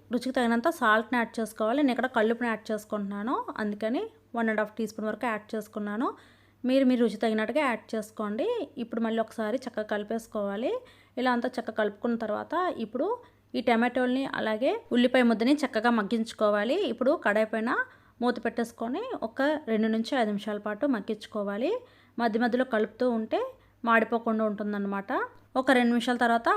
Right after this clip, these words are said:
మూత తీసుకొని ఒకసారి కలుపుకోవాలి. ఆయిల్ చూసారా సైడ్ కదులుతూ ఉంది, అంటే ఇది almost వేగిపోయినట్టే. ఇంకొంచెం సేపు వేయించుకుంటే సరిపోతుంది. ఒకసారి అంతా మళ్ళీ కలిపేసుకున్న తర్వాత మళ్ళీ మూత పెట్టుకొని ఇంకొక రెండు నిమిషాల పాటు మగ్గించుకోవాలి.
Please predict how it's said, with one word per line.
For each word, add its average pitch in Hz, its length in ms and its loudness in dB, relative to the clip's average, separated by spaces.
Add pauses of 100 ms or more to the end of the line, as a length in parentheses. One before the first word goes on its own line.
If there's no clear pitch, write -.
(160)
మూత 226 200 0
తీసుకొని 240 460 -2 (400)
ఒకసారి 262 320 2
కలుపుకోవాలి. 226 640 0 (300)
ఆయిల్ 240 220 4
చూసారా 240 360 0 (320)
సైడ్ 214 300 2
కదులుతూ 214 300 -2 (100)
ఉంది, 247 200 -4 (380)
అంటే 214 200 -2 (100)
ఇది 247 100 0 (120)
almost 220 380 -4 (200)
వేగిపోయినట్టే. 208 640 -2 (540)
ఇంకొంచెం 247 640 0
సేపు 240 260 -2
వేయించుకుంటే 226 540 0
సరిపోతుంది. 214 680 -4 (500)
ఒకసారి 254 320 0
అంతా 233 220 0
మళ్ళీ 233 240 0
కలిపేసుకున్న 220 560 -4
తర్వాత 214 280 -4 (300)
మళ్ళీ 220 240 0
మూత 214 220 -2
పెట్టుకొని 226 440 -6
ఇంకొక 240 320 -2
రెండు 208 160 -2
నిమిషాల 208 340 -4
పాటు 220 160 -4 (100)
మగ్గించుకోవాలి. 208 840 -4